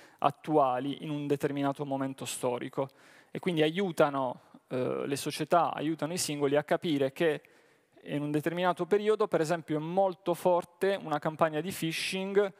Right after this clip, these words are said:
eh, a tema bancario, oppure in un determinato periodo storico si è scoperto che, eh, un sistema operativo ha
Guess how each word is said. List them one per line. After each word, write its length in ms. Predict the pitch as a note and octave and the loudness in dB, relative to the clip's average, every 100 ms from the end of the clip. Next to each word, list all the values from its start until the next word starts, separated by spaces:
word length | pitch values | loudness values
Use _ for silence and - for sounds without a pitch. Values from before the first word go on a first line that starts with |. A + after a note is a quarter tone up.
| - - _ | -20 -20 _
eh, 400 | E3 D3+ D3 C#3+ | 0 2 2 2
a 80 | D3 | 0
tema 280 | - E3 D#3+ | 0 0 2
bancario, 720 | D#3+ D#3+ - E3+ B2 B2+ C#3 - - - - | 2 0 2 4 2 -2 -6 -10 -20 -20 -14
oppure 560 | D3+ - F#3 D3+ C3 - - _ - | -12 0 2 4 2 -6 -20 _ -8
in 100 | D#3 | -4
un 80 | D3+ | -2
determinato 560 | D#3 E3 F3 F3 F3 | 0 0 0 0 -2
periodo 300 | D#3 E3+ F3+ | 0 2 0
storico 800 | G3+ - G3 F#3+ G3+ - G#3+ G#3+ _ - _ | -2 0 2 2 0 0 0 -2 _ -20 _
si 180 | - - | -10 -2
è 40 | D#3+ | -2
scoperto 680 | - E3+ F#3+ D#3 - C#3 | 0 4 6 4 0 -6
che, 520 | - F3 D#3+ C3+ - _ | 0 2 2 0 -10 _
eh, 220 | - C3+ C3+ | -6 -4 -4
un 180 | D#3+ D3+ | -6 -4
sistema 420 | D#3+ D3+ E3+ D3+ | -4 -2 0 0
operativo 720 | D3 F#3+ G#3 F#3+ F#3+ G#3 G#3 - - - | 2 0 0 -4 0 0 0 -6 -20 2
ha 300 | F3 E3+ | 4 4